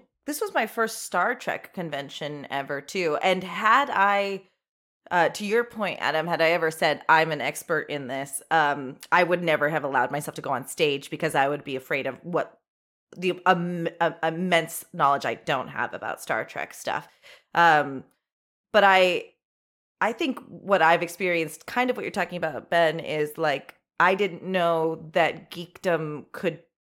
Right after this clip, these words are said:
be a culture and something that you could easily bridge the gap with, with somebody,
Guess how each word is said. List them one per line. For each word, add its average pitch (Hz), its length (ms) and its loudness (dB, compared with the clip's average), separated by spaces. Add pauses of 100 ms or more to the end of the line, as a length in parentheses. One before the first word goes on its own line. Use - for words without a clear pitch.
(100)
be 147 320 -2
a 127 120 0
culture 151 920 -4
and 151 180 -2
something 160 280 -6
that 156 160 -4
you 147 100 -8
could 156 240 -6 (460)
easily 214 360 -2
bridge 170 280 0
the 156 80 -6
gap - 340 -2
with, 151 240 -4
with 139 120 -10
somebody, 135 720 -6